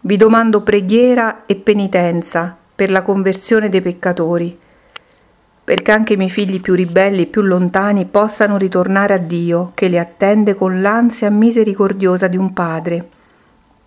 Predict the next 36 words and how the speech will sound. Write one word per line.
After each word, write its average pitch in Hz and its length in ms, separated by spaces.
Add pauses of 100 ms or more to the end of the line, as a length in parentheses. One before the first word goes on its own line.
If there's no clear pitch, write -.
(1160)
Allora 208 360
assieme 202 480
formeremo 196 580
una 190 140
grande 208 360
rete 190 280
di 170 100
amore 180 460
che 196 80
avvolgerà 185 760
e 196 120
salverà 190 560
tutto 233 420
il 220 80
mondo. 170 640 (1400)
Così 202 340
potrà 175 300
venire 180 400
esteso 185 400
ovunque 214 420
il 190 80
mio 185 120
materno 208 520
e 180 60
supremo 196 500
intervento 175 880
per 190 180
la 185 120
salvezza 185 680
di 175 200
tutti 247 380
coloro 180 520
che 180 100
si 208 200
sono 175 360
smarriti. 175 760